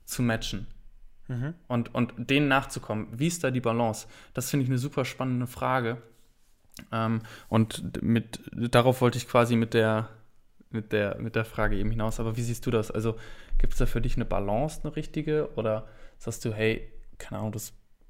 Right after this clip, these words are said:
Speaker 1: ist halt Zufall? Oder es gibt halt Menschen, die sind ein bisschen egoistischer und es gibt halt Menschen, die eher,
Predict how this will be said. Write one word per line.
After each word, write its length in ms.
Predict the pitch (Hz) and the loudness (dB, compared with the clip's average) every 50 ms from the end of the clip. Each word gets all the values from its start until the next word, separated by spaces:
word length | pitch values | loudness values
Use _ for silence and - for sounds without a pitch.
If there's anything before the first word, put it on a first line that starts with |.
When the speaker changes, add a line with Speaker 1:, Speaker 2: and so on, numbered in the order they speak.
| - - - | -20 -18 -16
Speaker 1:
ist 120 | - - | -10 -8
halt 120 | - 107 - | -8 -8 -6
Zufall? 420 | - 143 131 - 156 143 139 139 | -8 -8 -6 -2 0 0 0 0
Oder 200 | 135 - 135 113 | 0 -2 -2 -2
es 120 | 107 - - | -2 -2 -4
gibt 200 | - 120 - - | -8 -8 -8 -8
halt 120 | 123 - | -6 -4
Menschen, 260 | 123 120 123 - - 120 | -2 -4 -2 -2 -4 -4
die 40 | 117 | -2
sind 160 | 127 123 120 | -2 -2 -2
ein 40 | 120 | -2
bisschen 220 | 123 - - 120 | -4 -4 -4 -4
egoistischer 540 | 120 123 120 - 123 120 - 120 - - 120 | -4 -4 -4 -4 -6 -8 -8 -12 -10 -8 -8
und 80 | 113 | -8
es 100 | 113 - | -8 -8
gibt 140 | - 117 - | -10 -10 -8
halt 120 | 123 113 117 | -8 -6 -4
Menschen, 260 | 113 117 - - 120 | -4 -6 -4 -4 -4
die 120 | 117 113 113 | -4 -2 -2
eher, 340 | 113 113 113 113 117 - | 0 0 0 -2 -2 -4